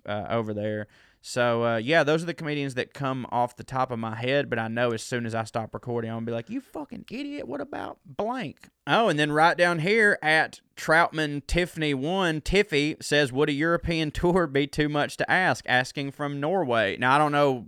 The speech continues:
about Norway, but like I said, gonna be over in Europe in May. We haven't, like, set our itinerary yet, and, um,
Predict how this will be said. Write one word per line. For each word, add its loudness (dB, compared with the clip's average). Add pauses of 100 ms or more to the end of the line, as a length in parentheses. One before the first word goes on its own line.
about 0
Norway, 2
but 0
like 0
I -2
said, 0 (340)
gonna 4
be 0
over 0
in 0
Europe 2
in -2
May. 0 (340)
We 0
haven't, 2
like, -2
set 0
our 4
itinerary 0
yet, 2
and, -2
um, 2